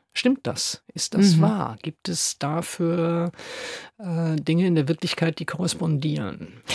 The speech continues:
Speaker 2: Und Sie drehen diesen Gedanken dann noch ein bisschen weiter. Sie schreiben unter anderem, was wahr ist, will entdeckt, befragt, begriffen, verstanden sein. Wer nachdenken will über das,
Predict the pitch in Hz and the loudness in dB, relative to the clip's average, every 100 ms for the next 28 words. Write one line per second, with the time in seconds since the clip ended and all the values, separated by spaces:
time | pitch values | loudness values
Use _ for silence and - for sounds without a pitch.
0 | - - - 175 190 170 160 185 190 175 | -4 -6 -2 0 2 4 6 6 6 4
1 | 185 165 156 180 240 175 175 170 175 151 | 4 4 4 2 2 2 4 4 2 2
2 | 156 135 131 151 180 233 202 - 180 175 | 0 0 -2 -2 0 2 2 2 2 2
3 | 180 147 165 180 165 165 170 143 135 185 | 2 2 2 4 4 4 2 2 0 0
4 | 214 - 175 - 151 - 170 - - 151 | 0 2 2 2 0 0 -4 -6 -6 -4
5 | - - 120 135 - - - 165 165 160 | -4 -4 -2 -4 -6 -10 -2 0 2 2
6 | 165 - 185 175 - 170 - - - 202 | 0 4 4 4 0 0 2 0 0 2
7 | 240 - 160 135 143 135 139 135 135 165 | 2 2 0 0 0 0 2 2 2 0
8 | 180 214 196 165 185 165 165 160 170 | 2 2 2 2 2 4 2 2 0